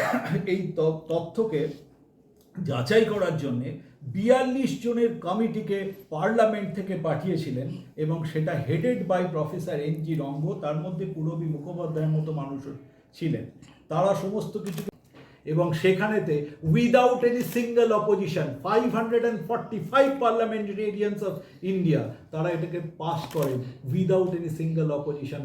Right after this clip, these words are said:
হোমিওপ্যাথি বিল পাস হয়। আমার শ্রদ্ধার সঙ্গে প্রশ্ন, এই পার্লামেন্টেরিয়ান পাঁচশো পঁয়তাল্লিশ জন, এই রকম গুণমুগ্ধ মানুষদের, এদের প্রজ্ঞার থেকেও কি আপনি যার নাম বলছেন তার প্রজ্ঞা অনেক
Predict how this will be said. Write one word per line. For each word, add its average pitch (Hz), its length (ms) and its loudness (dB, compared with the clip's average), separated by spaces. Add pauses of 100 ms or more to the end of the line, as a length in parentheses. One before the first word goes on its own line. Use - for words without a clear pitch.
হোমিওপ্যাথি 131 580 -6
বিল 127 140 -4 (120)
পাস 110 140 -10 (100)
হয়। - 140 -18 (320)
আমার 185 180 -4 (180)
শ্রদ্ধার 156 500 -4 (120)
সঙ্গে 196 260 -2 (100)
প্রশ্ন, 139 300 -4 (1120)
এই 240 80 -2 (260)
পার্লামেন্টেরিয়ান 156 920 -2 (640)
পাঁচশো 156 340 -6 (120)
পঁয়তাল্লিশ 160 560 2 (100)
জন, 131 120 -8 (240)
এই 220 180 -2
রকম 190 220 -4 (140)
গুণমুগ্ধ 175 500 -2 (160)
মানুষদের, 143 400 -4 (120)
এদের 220 220 -2 (120)
প্রজ্ঞার 151 500 -2
থেকেও 196 320 -4
কি 202 80 -6 (320)
আপনি 170 140 -8 (100)
যার 156 140 2 (120)
নাম 139 140 -2 (120)
বলছেন 170 280 0 (120)
তার 151 220 0
প্রজ্ঞা 147 280 -2 (100)
অনেক 156 140 0